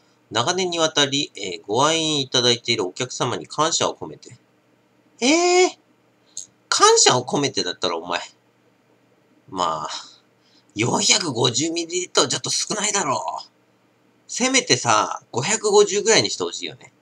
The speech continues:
もう百ミリリットルぐらいちょっと増やしてほしいんだけど。少ねえだろ。千九百三十七年発売当時のラベルデザインと中身を再現し、これ中身を再現しってことは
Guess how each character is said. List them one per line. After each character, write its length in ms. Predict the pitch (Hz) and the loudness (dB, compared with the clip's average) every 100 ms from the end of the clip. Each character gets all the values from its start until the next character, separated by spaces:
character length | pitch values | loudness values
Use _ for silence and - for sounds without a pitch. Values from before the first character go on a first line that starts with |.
| _ _ _ - | _ _ _ -10
も 160 | 139 | -4
う 20 | 180 | -4
百 260 | 165 185 | -4 -4
ミ 160 | 202 196 | -4 -6
リ 80 | 170 | -6
リ 120 | 175 | -8
ッ 40 | |
ト 120 | - | -4
ル 60 | 170 | -2
ぐ 60 | 139 | -2
ら 60 | |
い 20 | |
ち 100 | - | -2
ょ 20 | - | -8
っ 20 | |
と 180 | 90 87 | -10 -10
増 220 | - 147 | -8 -4
や 80 | 170 | -2
し 60 | |
て 80 | - | -2
ほ 60 | 85 | -4
し 40 | |
い 40 | 90 | -8
ん 40 | |
だ 80 | 65 | -12
け 80 | 67 | -16
ど。 80 | - _ _ _ _ _ | -20 _ _ _ _ _
少 320 | - - - 180 | -20 -16 -8 -2
ね 140 | 185 | 0
え 20 | |
だ 100 | 95 | 0
ろ。 80 | - - _ _ _ _ _ _ _ _ _ _ _ _ _ _ - - _ | -4 -16 _ _ _ _ _ _ _ _ _ _ _ _ _ _ -20 -20 _
千 480 | - - 247 240 151 | -8 0 0 0 -4
九 180 | - 170 | -4 -2
百 220 | 127 - - 110 - _ _ - | -2 -6 -6 -6 -6 _ _ -12
三 420 | - - 196 196 | -8 -2 -2 -2
十 160 | 127 | -2
七 320 | 98 95 117 143 | -4 -2 -2 -2
年 300 | 127 87 - _ | -2 -4 -12 _
発 300 | - 131 156 | -14 -8 -4
売 180 | 175 - | -4 -2
当 220 | 190 180 | -2 -2
時 140 | 113 | -2
の 120 | 87 | -8
ラ 160 | 85 101 | -2 0
ベ 120 | 147 | 0
ル 100 | 151 | 0
デ 100 | 143 | -2
ザ 160 | 139 151 | 0 0
イ 120 | 101 | 0
ン 40 | |
と 240 | - 98 - _ _ _ _ _ | -4 -8 -8 _ _ _ _ _
中 400 | 101 110 127 202 | 0 0 2 2
身 140 | 226 196 | 2 0
を 80 | 101 | -2
再 260 | - 92 | -4 -6
現 220 | 87 82 | -6 -10
し、 120 | - - | -12 -8
こ 80 | 135 | -6
れ 60 | |
中 380 | 101 107 143 320 | -2 -2 -2 -2
身 140 | 403 | 0
を 60 | - | -2
再 260 | - 95 95 | -2 -4 -4
現 120 | 92 | -6
し 40 | |
っ 40 | - | -8
て 60 | |
こ 100 | 80 | -12
と 100 | 73 | -10
は 180 | 78 - | -10 -10